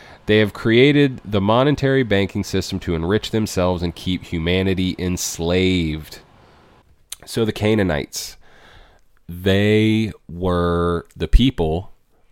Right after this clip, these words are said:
that originally inhabited the Middle East, like the, the eastern part of the Mediterranean Sea. I think they called it, like, the Levant area or something like that.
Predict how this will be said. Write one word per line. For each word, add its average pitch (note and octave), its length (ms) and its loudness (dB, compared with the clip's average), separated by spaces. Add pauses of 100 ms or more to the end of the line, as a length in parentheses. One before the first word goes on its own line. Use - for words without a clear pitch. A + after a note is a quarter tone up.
(120)
that E2+ 600 -4 (340)
originally B2+ 640 4
inhabited F2+ 760 2 (480)
the F2+ 120 -4
Middle F2+ 300 2
East, - 480 -2 (1160)
like F2+ 360 -2
the, E2+ 340 0
the E2 380 -2 (520)
eastern G2+ 420 0
part F#2+ 220 6
of F2+ 60 2
the F2 80 -2
Mediterranean E2+ 720 -2
Sea. G#2 360 -4 (400)
I - 40 -20
think F2+ 160 -4
they F2 100 -2
called F2+ 280 0
it, - 80 -6
like, E2+ 180 -6
the F2+ 80 -2
Levant E2 580 -2
area F#2 380 -2
or F2+ 60 -4
something F2+ 280 -6
like F#2 140 -6
that. G2 320 -2